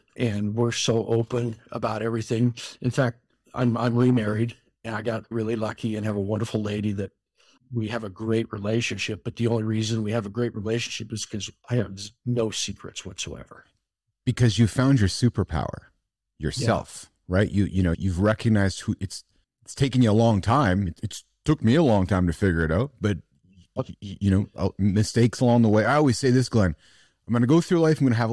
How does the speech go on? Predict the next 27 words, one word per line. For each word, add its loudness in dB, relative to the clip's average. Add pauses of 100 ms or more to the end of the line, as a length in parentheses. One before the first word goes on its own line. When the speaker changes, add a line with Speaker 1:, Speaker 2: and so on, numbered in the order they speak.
Speaker 2:
I'm 2
gonna 4
have 2
a -2
list 0
of 0
mistakes 0
and 0
a 0
list, -4
list 0
of 0
accomplishments. -2 (480)
I'm 0
hopeful 2
that -2 (480)
over 0
time, 2
the 0
list 2
of 0
accomplishments 2
outpace 2
the -2
list 2
of 6
mistakes. 2